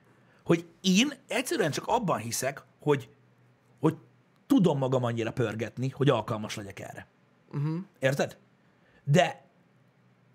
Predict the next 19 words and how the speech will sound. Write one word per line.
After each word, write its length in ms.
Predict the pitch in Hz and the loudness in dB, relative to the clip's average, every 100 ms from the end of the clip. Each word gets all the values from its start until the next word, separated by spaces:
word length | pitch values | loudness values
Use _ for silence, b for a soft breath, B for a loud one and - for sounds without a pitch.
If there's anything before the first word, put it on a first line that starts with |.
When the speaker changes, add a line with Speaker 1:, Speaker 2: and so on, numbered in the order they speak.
| - - | -8 2
Speaker 1:
ha, 300 | 170 165 - _ _ - - - | 2 2 -4 _ _ -18 -14 -2
ha 100 | 170 | 4
az 160 | - 302 | 4 4
a 60 | |
rész 240 | 269 156 - | 2 0 2
hiányozna 500 | 214 147 131 117 131 | 2 2 -2 -4 -2
belőlem, 540 | 123 117 113 110 139 - | 0 0 -2 -2 -4 -2
amivel 540 | 147 143 131 131 127 - B B B | 2 2 4 4 2 -2 B B B
fel 260 | - 214 | 2 4
tudom 220 | 175 143 | 4 2
magam 260 | 135 135 131 | 2 0 4
húzni 340 | 180 165 131 | 4 4 4
annyira, 340 | 135 131 127 120 | 2 2 2 2
hogy 220 | 123 123 | 2 2
izgalmassá 520 | 160 143 135 127 143 | 2 2 2 -2 -4
tegyünk 300 | 127 131 127 | -6 -10 -10
egy 100 | 120 | -8
reggeli 320 | 123 147 139 135 | -6 -2 -2 -4
műsort, 560 | 131 123 139 123 - | -6 -2 0 0 -4